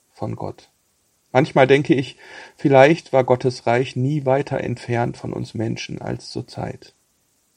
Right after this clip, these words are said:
Aber wir können das ändern, indem wir Stellung beziehen, indem wir laut werden, indem wir helfen,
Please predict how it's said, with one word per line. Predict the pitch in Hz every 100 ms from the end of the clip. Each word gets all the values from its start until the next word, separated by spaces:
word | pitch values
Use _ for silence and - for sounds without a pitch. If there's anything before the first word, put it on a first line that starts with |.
| _
Aber | 117 120 120 120 - - - _
wir | 120
können | 113 131 107
das | 101
ändern, | - 151 101 95 - _ _ _ _ _
indem | 110 110 110
wir | 107
Stellung | - 127 135
beziehen, | 110 - - 117 120 _ _ _ _ _ _ _ _
indem | 110 110 110
wir | 107
laut | 107 120 -
werden, | 117 113 - - _ _ _ _ _ _ _ -
indem | 107 110 110
wir | 113
helfen, | 98 104 120 - 64